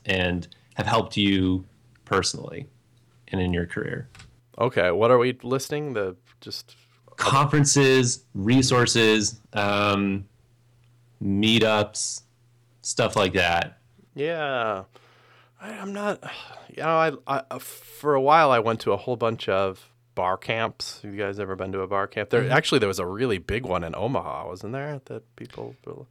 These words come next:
Speaker 3: Yeah, I think there is one there.
Speaker 2: Yeah, it's
Speaker 1: Big Omaha or something?
Speaker 2: Yeah, yeah, maybe it is that. Maybe, 'cause sometimes, sometimes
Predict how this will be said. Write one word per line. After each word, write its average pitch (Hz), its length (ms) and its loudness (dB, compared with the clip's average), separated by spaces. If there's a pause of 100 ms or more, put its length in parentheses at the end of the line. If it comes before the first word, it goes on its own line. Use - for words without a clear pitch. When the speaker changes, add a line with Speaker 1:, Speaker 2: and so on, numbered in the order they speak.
Speaker 3:
Yeah, 147 200 -6
I 151 40 -4
think 190 200 -8
there 113 120 -8
is 117 160 -8
one 98 140 -10
there. 98 260 -10 (300)
Speaker 2:
Yeah, 123 300 -6
it's - 220 -12
Speaker 1:
Big 113 140 -2
Omaha 113 420 2
or 117 60 2
something? 117 440 0 (1400)
Speaker 2:
Yeah, 147 520 0 (100)
yeah, 127 180 -10
maybe 120 280 -8
it 113 80 -4
is 113 200 -4
that. 87 280 -6
Maybe, 120 200 -4
'cause - 220 -4
sometimes, 185 400 2
sometimes 190 540 0